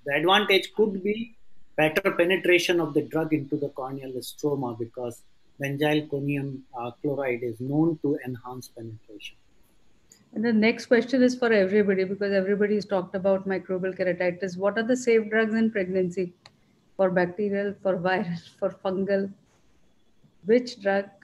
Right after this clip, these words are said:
Speaker 2: if there is a pregnant patient, microbial keratitis, would, would you safely give? Prashant, first you only answer for antibacterials.
Speaker 1: So I think for as far as antibacterial, the, we are giving drugs topically and therefore the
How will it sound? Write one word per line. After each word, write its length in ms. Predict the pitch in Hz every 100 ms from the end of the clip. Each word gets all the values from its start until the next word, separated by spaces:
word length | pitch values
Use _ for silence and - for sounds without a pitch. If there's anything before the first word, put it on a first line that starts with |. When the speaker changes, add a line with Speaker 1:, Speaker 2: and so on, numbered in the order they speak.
| -
Speaker 2:
if 220 | - 180 -
there 140 | 196
is 140 | 240 196
a 80 |
pregnant 460 | 196 196 175 202 202
patient, 380 | 196 180 190 196
microbial 480 | 185 180 190 190 185
keratitis, 640 | 180 175 175 175 185 180
would, 160 | 185 175 _ -
would 120 | - 190
you 120 | 202
safely 460 | 185 208 196 214
give? 260 | 196 202 190 - _ _ _ -
Prashant, 320 | - 214 226
first 340 | - 214 214
you 140 | 220 208
only 200 | 202 208
answer 420 | 202 190 202 196 -
for 200 | 190 190
antibacterials. 880 | 180 175 180 175 175 175 175 170 - - _ -
Speaker 1:
So 320 | 226 220 - -
I 60 |
think 300 | 190 247 214
for 160 | - 180
as 160 | 170 -
far 160 | 196
as 100 | 190
antibacterial, 840 | 175 165 180 156 151 - 156 143
the, 140 | 139 175
we 280 | 180 208 196
are 400 | - 175 190 185
giving 380 | 170 170 180 160
drugs 440 | 147 156 156 -
topically 720 | - 143 156 151 156 143 147
and 160 | 143 135
therefore 520 | 135 139 - 139 135
the 120 | 131